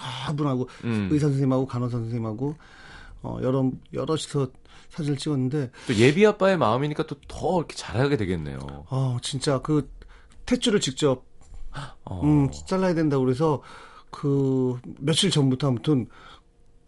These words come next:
Speaker 1: 곱창집에 가서 대창하고 이 생대창
Speaker 2: 아유, 왜 그래?
Speaker 1: 생대창.
Speaker 2: 하지
Speaker 1: 아니,
Speaker 2: 마요.
Speaker 1: 진짜라니까요.
Speaker 2: 아니, 뭐가 진짜예요?
Speaker 1: 예, 그걸 이렇게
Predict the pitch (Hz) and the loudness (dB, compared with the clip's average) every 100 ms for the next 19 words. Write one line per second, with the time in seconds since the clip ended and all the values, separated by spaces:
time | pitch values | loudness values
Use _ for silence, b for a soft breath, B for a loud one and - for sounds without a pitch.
0 | _ - 139 208 185 160 139 123 135 143 | _ -6 0 2 2 2 2 2 2 0
1 | 139 156 143 123 123 127 123 110 120 117 | 2 0 0 0 0 2 2 0 -2 -2
2 | 196 196 190 147 165 147 226 220 156 180 | 0 2 6 6 8 8 8 8 8 4
3 | 165 170 - 175 151 233 196 175 147 135 | 2 0 0 0 2 4 4 2 0 0
4 | 170 180 120 196 185 151 190 165 131 107 | -2 -6 -4 -2 -2 -4 0 0 0 -2
5 | 95 170 175 139 117 - 170 190 156 139 | 2 4 4 2 -2 -4 2 2 2 2
6 | 175 139 | 0 0